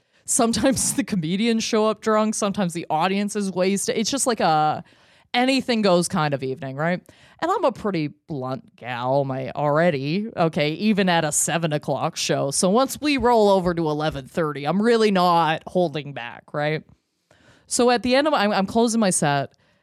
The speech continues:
and I say to the audience, I'm like, "Does anybody here wax their pussy?" <laughs>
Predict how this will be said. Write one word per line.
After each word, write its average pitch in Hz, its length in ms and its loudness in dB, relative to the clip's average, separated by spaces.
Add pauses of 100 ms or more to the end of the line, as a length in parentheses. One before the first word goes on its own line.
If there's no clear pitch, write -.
(200)
and 165 460 2
I 160 60 2
say 170 160 0
to 165 40 -2
the 160 120 2
audience, 143 380 0
I'm 151 100 -4
like, 151 160 -6
"Does 165 200 -4
anybody 185 640 2
here 151 380 -2
wax 143 460 -2
their 160 160 -4
pussy?" - 480 -8 (160)
<laughs> - 0 -